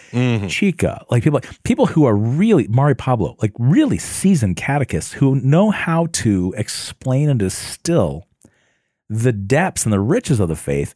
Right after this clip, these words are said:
Speaker 2: in really easy to understand ways for teenagers. So there's a whole separate set of those kinds of videos where I'm
Speaker 1: Yeah.
Speaker 2: asking the,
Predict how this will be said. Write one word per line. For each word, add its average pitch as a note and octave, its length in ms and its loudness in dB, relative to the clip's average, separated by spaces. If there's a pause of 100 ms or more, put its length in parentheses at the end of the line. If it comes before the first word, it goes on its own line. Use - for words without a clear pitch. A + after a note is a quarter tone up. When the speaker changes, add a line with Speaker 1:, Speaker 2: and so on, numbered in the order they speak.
Speaker 2:
in B2 180 0
really D3+ 680 2 (120)
easy B2 480 2
to A2+ 180 0
understand G2 960 0
ways F2 400 2
for - 160 -8
teenagers. D#2+ 580 -4
So A#2 140 -2
there's A2 160 -2
a A2+ 60 0
whole F3 240 -2
separate - 640 -6
set C#3 260 -2
of A#2 300 0
those D3 180 0
kinds A2 260 -2
of F#2 140 -4 (300)
videos G2+ 560 -2 (300)
where F#2 120 0
I'm B2 60 2
Speaker 1:
Yeah. C3+ 80 2
Speaker 2:
asking A#2+ 260 0
the, G2 140 -2